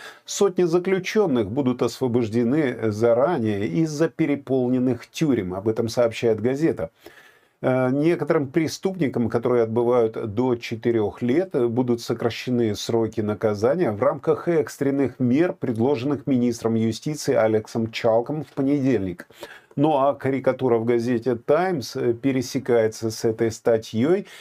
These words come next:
и показывает, э, британскую тюрьму, в которой в каждой камере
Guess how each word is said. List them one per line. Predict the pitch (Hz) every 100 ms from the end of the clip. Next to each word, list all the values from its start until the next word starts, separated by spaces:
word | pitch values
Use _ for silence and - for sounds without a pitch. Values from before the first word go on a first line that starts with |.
| -
и | 214
показывает, | 220 - - 175 170 175 160 147
э, | 147 131 127 127 123
британскую | 120 139 135 123 113 131 120
тюрьму, | 113 127 120 131 196 214
в | 180
которой | - 120 117
в | 113
каждой | - 120 107 110
камере | 156 170 143 117